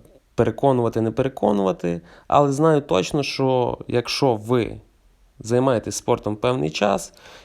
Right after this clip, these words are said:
якщо ви вже приблизно хоча б відчуваєте своє тіло, розумієте, що їжа — це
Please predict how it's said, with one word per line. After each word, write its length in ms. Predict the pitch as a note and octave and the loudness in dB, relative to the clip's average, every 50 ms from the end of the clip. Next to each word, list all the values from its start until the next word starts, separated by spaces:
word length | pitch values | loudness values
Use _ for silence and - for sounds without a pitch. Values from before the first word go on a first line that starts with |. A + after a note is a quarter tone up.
| _ - | _ -12
якщо 240 | - - - C#3 | -6 -2 0 0
ви 340 | A#2+ A#2+ B2 A#2+ A2 - - | 0 2 0 0 0 -2 -4
вже 280 | A#2 A2+ B2 C3 B2 A#2 | -4 0 2 2 2 0
приблизно 840 | - - _ - A#2+ B2+ B2 A2+ B2 C3 D3 D3 C#3 A2+ A2+ A2 G#2 | -2 -6 _ 0 0 0 0 2 2 2 4 4 2 0 -2 -4 -4
хоча 240 | - G#2+ - A2+ | -4 -4 -4 -4
б 40 | G#2+ | -4
відчуваєте 560 | A2 A2 - - - A#2+ B2+ A#2+ A2 - - | -4 -8 -10 -6 -2 0 2 2 0 -2 -4
своє 280 | G#2+ - - B2 B2+ C3+ | -10 -8 -2 -2 -2 -2
тіло, 320 | C3+ - - F#3 E3+ C#3+ | -2 -2 0 0 2 2
розумієте, 560 | B2 A#2 G#2+ A2 B2 C#3+ D#3 D#3+ D3+ - - A#2 | 0 0 -2 0 0 2 2 2 0 0 -2 -6
що 160 | - - A#2 | -4 -2 -2
їжа — 360 | A2+ B2 C3+ C#3 B2+ B2+ A#2 | -2 -2 -2 -2 -2 -2 -4
це 640 | - - - - - A2+ A2 G#2+ G#2 G#2 G2+ G#2+ | -4 -6 -12 -6 -4 -2 -2 -2 -2 -2 -4 -6